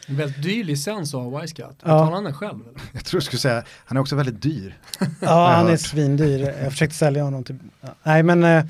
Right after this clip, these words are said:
Speaker 2: eh, så då kunde jag till exempel säga att, eh, något lag fortsätter, eh, att anfalla på högerkanten.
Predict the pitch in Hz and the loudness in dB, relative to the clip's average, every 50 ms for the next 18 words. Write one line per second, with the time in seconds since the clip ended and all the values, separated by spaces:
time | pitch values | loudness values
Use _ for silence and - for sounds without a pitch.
0 | - - - - - - - _ _ - 185 190 196 180 160 139 185 170 180 185 | -6 -14 -20 -20 -20 -20 -20 _ _ -2 0 0 0 -2 0 0 4 4 6 4
1 | 190 - 220 202 190 190 180 - 175 170 143 151 156 - - 180 165 165 175 185 | 6 4 4 6 6 4 4 4 2 0 0 0 0 2 4 6 6 8 8 6
2 | 170 160 160 160 151 147 143 139 139 - _ 151 147 139 139 135 135 135 131 131 | 6 4 4 2 4 4 4 2 0 -2 _ 2 4 4 6 6 6 4 4 2
3 | 127 127 - - - - - - 165 160 165 175 160 160 160 - 156 160 160 156 | 0 -2 -8 -16 -20 -20 -10 0 4 6 6 6 4 2 -2 2 4 6 6 4
4 | 151 - - - 185 170 156 - - 180 185 180 - _ - 165 160 151 156 156 | 4 2 2 4 4 4 4 0 2 2 2 2 0 _ 2 2 4 4 4 2
5 | 151 151 147 147 147 143 143 147 - 156 160 - 165 156 143 135 131 - 143 139 | 0 0 -2 -2 -2 -4 -6 -8 -8 -8 -8 -4 -2 -2 -2 -2 -4 -4 -4 -4
6 | 135 123 - 147 139 156 151 147 135 143 - 175 170 160 143 - - 78 76 69 | -4 -4 -2 2 4 4 4 4 2 0 0 0 0 0 -2 -6 -8 -12 -12 -12